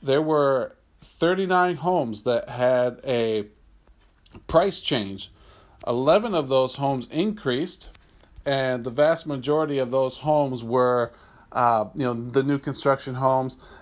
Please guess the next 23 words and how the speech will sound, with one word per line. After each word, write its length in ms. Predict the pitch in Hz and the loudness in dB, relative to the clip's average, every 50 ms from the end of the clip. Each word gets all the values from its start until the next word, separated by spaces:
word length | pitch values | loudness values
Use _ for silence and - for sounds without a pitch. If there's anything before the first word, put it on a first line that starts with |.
| - - | -12 -8
and 140 | - 123 120 | -4 -2 0
then 140 | 127 127 123 | 0 0 -2
twenty-eight 720 | - - - - 160 165 175 190 185 175 170 170 160 143 | -4 -10 -8 -4 -2 0 0 0 0 0 0 0 -2 -2
homes, 600 | - - 135 147 151 147 143 139 139 131 - - | -4 -4 0 0 2 2 0 -2 -4 -6 -10 -12
you 120 | - 143 127 | -8 -6 -4
know, 100 | 123 120 | -4 -4
decreased 680 | 117 - 135 139 147 139 - - 143 139 131 - - | -4 -4 -2 -2 -2 -2 -4 -4 -4 -4 -4 -4 -4
in 120 | 123 117 110 | -6 -6 -6
price. 500 | - - 131 123 120 110 104 - - - | -2 0 2 2 2 2 -2 -6 -10 -10
And 340 | - 123 120 120 120 113 117 | -6 -4 -4 -4 -4 -4 -2
what 220 | 131 147 156 170 | 0 0 2 2
I'm 320 | 180 170 147 143 135 135 | 2 0 0 -2 -4 -2
noticing 800 | 135 143 143 151 156 156 147 - - 139 123 113 107 107 107 - - - - - - - _ _ _ - | 0 2 2 2 0 -2 -4 -6 -4 -4 -4 -4 -4 -6 -8 -10 -14 -20 -20 -20 -20 -20 _ _ _ -6
is 220 | 131 135 131 123 | -4 -4 -2 0
that 200 | 135 131 127 - | 0 -2 -2 -2
of 260 | - 135 139 143 143 147 | 0 0 0 0 0 0
those 260 | 147 143 143 143 - | 0 0 0 -2 -6
twenty-eight, 840 | - - - 143 143 135 131 127 127 131 135 131 120 113 - - _ _ _ | -10 -6 -2 -2 -2 -2 -2 -2 0 0 0 -2 -2 -4 -8 -12 _ _ _
uh, 240 | - 131 127 120 117 | -10 -6 -6 -6 -6
the 140 | 113 110 120 | -4 -4 -4
majority 760 | 123 131 127 120 117 113 127 131 151 156 151 151 147 135 113 | -4 -4 -4 -4 -2 0 2 2 2 2 0 0 -2 0 0
of 240 | 110 110 107 107 110 | 0 0 -2 -2 -2
them 380 | 113 110 110 110 110 110 - | -2 0 0 0 -2 -6 -10